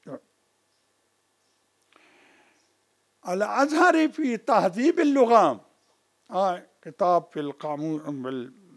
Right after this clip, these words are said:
بالمعاصم، لابد إخوتي مطلعين عليه. بل هو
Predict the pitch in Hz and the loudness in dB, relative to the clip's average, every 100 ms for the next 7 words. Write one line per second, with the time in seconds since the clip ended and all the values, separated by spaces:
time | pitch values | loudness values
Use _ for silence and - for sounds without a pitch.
0 | - 135 127 135 127 131 131 123 - 127 | -18 -10 -6 -4 -6 -10 -10 -10 -12 -16
1 | 127 143 143 135 127 151 139 - - 131 | -14 -12 -12 -12 -16 -16 -18 -18 -18 -18
2 | 120 123 - 123 123 123 135 127 127 _ | -18 -20 -20 -18 -18 -20 -20 -20 -20 _
3 | _ _ _ _ _ _ _ _ _ _ | _ _ _ _ _ _ _ _ _ _
4 | _ _ _ _ _ _ _ _ _ - | _ _ _ _ _ _ _ _ _ -14
5 | 143 156 156 147 143 156 196 277 277 277 | -2 2 4 2 0 0 4 8 8 8